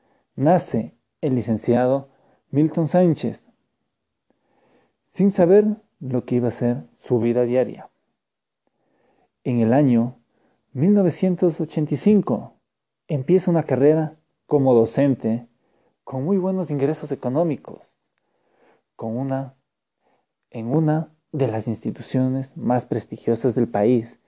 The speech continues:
la Unidad Educativa San Patricio, donde que van muchos jóvenes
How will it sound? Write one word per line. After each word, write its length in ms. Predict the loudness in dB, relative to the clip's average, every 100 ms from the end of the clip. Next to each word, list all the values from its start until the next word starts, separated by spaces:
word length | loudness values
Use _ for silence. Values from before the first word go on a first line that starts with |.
| _ _ _
la 180 | -2 0
Unidad 360 | 0 0 0 0
Educativa 720 | -2 -4 -6 0 0 0 -4 _ _ _
San 240 | _ -6 -2
Patricio, 600 | 2 4 2 2 -6 -8 _ _ _ _ _ _ _ _
donde 260 | -4 -2 0
que 140 | 2
van 360 | 4 4 2 -2 _ _ _ _ _ _
muchos 380 | -6 -4 -4 -6
jóvenes 600 | 2 4 4 0 -6 -10